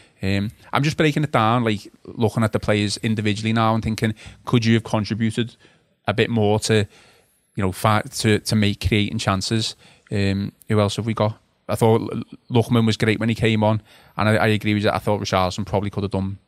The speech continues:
a little bit, little bit better, a little bit more. And I don't think, I'm not saying Mina was awful, but I thought he probably could have done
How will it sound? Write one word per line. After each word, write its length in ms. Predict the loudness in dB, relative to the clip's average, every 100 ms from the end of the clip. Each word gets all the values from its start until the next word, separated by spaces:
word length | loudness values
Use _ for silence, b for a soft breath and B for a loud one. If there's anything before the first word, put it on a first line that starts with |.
| -10
a 100 | -6
little 240 | -4 -4 -4
bit, 220 | -4 -4 _ _ _ _
little 200 | -6 -4
bit 200 | -4 -4
better, 260 | -2 -2 -4
a 20 |
little 160 | -6 -4
bit 120 | -4
more. 320 | -2 -2 -2 B B B
And 80 | -2
I 40 |
don't 180 | 0 0
think, 220 | 0 -2 -4
I'm 120 | -8
not 120 | -6 -2
saying 340 | 0 0 -4
Mina 320 | -4 -2 -2
was 120 | -2 -2
awful, 340 | -2 -4 -4
but 100 | -4
I 60 | -2
thought 200 | -4 -4
he 80 |
probably 380 | -6 -6 -4 -6
could 160 | -6 -6
have 120 | -4
done 200 | -4